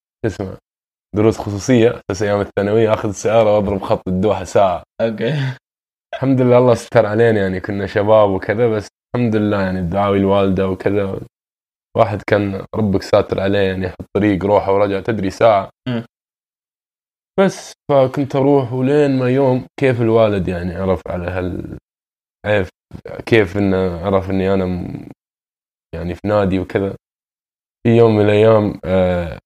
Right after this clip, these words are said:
Speaker 1: بعد ما لعبنا وتمرنت معاهم سنة وتسجلت وصرت لاعب أساسي في النادي.
Speaker 2: مم.
Speaker 1: الحمد لله، يعني، من أول سنة دخلت فيها نادي غرافة، كنا دائمًا ناخذ بطولات، يعني.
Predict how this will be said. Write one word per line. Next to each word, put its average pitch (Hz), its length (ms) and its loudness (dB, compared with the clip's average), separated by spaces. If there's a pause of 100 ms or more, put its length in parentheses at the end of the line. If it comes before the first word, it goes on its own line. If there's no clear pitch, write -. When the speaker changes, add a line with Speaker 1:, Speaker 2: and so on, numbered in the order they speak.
(100)
Speaker 1:
بعد 95 240 0
ما 95 160 2
لعبنا 95 420 2
وتمرنت 92 880 -2
معاهم 90 320 0
سنة 90 420 0
وتسجلت 90 760 -2
وصرت 92 360 -4
لاعب 87 260 2
أساسي 92 440 -6
في 90 80 -14
النادي. 92 480 -2 (280)
Speaker 2:
مم. 117 180 0 (800)
Speaker 1:
الحمد 101 180 0
لله، 98 360 4
يعني، 92 220 -2
من 92 160 -4
أول 101 240 0
سنة 101 200 -2
دخلت 92 320 -4
فيها 95 160 -6
نادي 92 220 -4
غرافة، 107 600 0
كنا 110 300 -8
دائمًا 110 340 2
ناخذ 98 320 -2
بطولات، 98 540 0
يعني. 92 220 -8